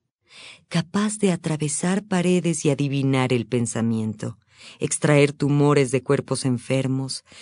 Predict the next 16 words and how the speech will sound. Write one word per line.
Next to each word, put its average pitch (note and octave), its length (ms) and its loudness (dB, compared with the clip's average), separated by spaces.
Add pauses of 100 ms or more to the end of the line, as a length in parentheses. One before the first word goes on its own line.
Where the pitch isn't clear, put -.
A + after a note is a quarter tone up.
(160)
desbaratar F3 640 2
maleficios E3+ 960 0
y D#3+ 80 0
embrujos, C3+ 760 -6 (520)
resucitar D3 880 -4
a C#3+ 60 0
los B2 260 -6
muertos C#3 640 -4 (540)
y E3+ 100 -2
detener C3+ 460 -2
el A#2+ 160 -6
tiempo. - 500 -8 (2750)
Cuando F3 320 4
los F3 140 2
doctores G#3 460 0
fallaban, C3 680 -4